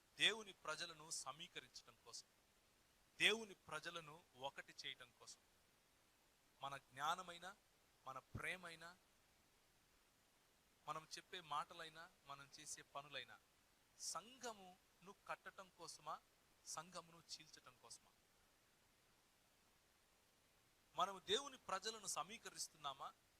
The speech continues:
దేవుని నుంచి దూరంగా తీసుకుపోతున్నామా? మనం ఆలోచించి చేయాలి. మన పిలుపు ఉన్నతమైన పిలుపు,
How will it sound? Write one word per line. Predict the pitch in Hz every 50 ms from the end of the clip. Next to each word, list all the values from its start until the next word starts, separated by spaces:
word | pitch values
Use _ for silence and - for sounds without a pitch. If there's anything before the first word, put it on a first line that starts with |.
| - - - -
దేవుని | 165 185 208 196 190
నుంచి | 180 175 - - - -
దూరంగా | - 151 151 156 151 151 147
తీసుకుపోతున్నామా? | 139 - - 135 - - - 131 - - - - - - - - 101 - - - - - - - - - - - - - - - - - - - - - - - - - - - - - - - - - - - -
మనం | 123 123 113
ఆలోచించి | 110 110 131 156 156 151 135 - - - - - -
చేయాలి. | - 113 110 104 98 - - - - - - - - - - - - - - - - - - - - - - - - - - -
మన | 123 127 123
పిలుపు | - - 170 190 220 - - 165 139 135 131 - - - - - - - - - -
ఉన్నతమైన | 143 156 175 180 175 - 165 151 147 139 131 127
పిలుపు, | - - 117 - - -